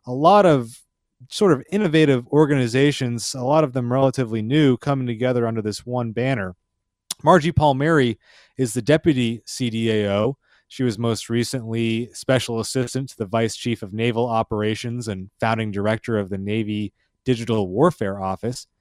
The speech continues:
She compared the new office and this coming together of,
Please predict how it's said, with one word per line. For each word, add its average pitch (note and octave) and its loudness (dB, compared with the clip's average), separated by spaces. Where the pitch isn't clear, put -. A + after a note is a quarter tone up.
She - -4
compared D3+ 2
the B2 -2
new B2 0
office A#2 0
and G#2 -8
this - -10
coming D3+ 0
together A#2 2
of, G2+ -4